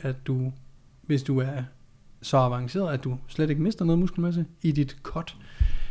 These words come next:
shredness. Det kan også være, at du er, taber minimalt. Det kan også være, hvis du er lidt, øh,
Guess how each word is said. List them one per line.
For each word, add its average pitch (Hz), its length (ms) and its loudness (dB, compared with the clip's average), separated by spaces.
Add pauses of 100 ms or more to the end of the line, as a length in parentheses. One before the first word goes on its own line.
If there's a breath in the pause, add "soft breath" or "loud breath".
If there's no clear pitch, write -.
(100)
shredness. - 800 -2 (580)
Det 135 80 0
kan 139 60 2
også 131 120 4
være, 131 80 6
at 127 60 4
du 127 140 2
er, 123 200 0 (400)
taber 135 340 0 (160)
minimalt. 135 580 2 (880)
Det 131 80 -2
kan 143 80 4
også 131 140 4
være, 131 160 4 (480 loud breath)
hvis 131 140 2
du 131 100 0
er 127 100 6
lidt, 131 340 4 (260)
øh, 127 440 4